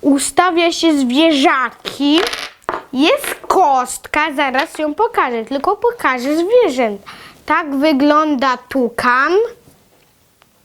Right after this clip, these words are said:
Tak wygląda wąż.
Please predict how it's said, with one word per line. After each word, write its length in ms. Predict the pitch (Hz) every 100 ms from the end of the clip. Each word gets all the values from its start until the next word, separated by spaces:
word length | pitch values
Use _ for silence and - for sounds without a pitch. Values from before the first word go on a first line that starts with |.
| _ _ _ _ _ _ _ _ 170 190 - _ _ _ _ _ - - - - - - - _ -
Tak 300 | 277 320 311
wygląda 840 | 262 294 247 277 311 349 285 269
wąż. 1000 | 247 214 254 233 226 262 349 - - -